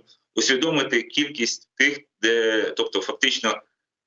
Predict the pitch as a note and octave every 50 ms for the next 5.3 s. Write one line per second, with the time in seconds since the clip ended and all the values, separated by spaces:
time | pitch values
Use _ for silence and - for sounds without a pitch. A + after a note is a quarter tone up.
0 | - A2 A2 A2 A2 G#2+ A#2+ A#2 - C#3 C3+ C3 - A2 A2 A#2 A#2+ - A#2+ A2+
1 | A#2 A2+ A#2 A2+ - A#2+ A#2 A#2+ B2+ B2+ A#2 G#2+ G2 G#2 G#2 G2+ A2 G#2+ G2 G#2+
2 | A2 A2 A2+ A2+ A2+ G#2+ F#2+ F#2+ G2+ F#2+ A2 G#2+ A2 G#2 G#2 A2 G#2+ C3 B2+ B2+
3 | - - F3+ G3 G3+ F3+ C3+ A#2+ A2+ A#2+ B2 A2+ A#2 A2 A2+ A#2+ - - A#2 A2
4 | - - G#2+ G#2 G#2 G2+ - - A#2 A2+ G#2+ - - C3+ C#3+ D3 C3+ A2+ G2+ A2+
5 | A#2 B2 A#2+ A2+ A2+